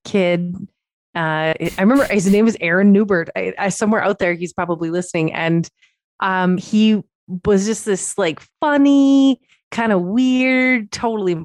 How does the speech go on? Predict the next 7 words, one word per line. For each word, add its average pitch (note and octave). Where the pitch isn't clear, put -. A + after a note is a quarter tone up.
my E3
type. D3+
Just -
seemed G#3
like F#3+
he F#3
had, F3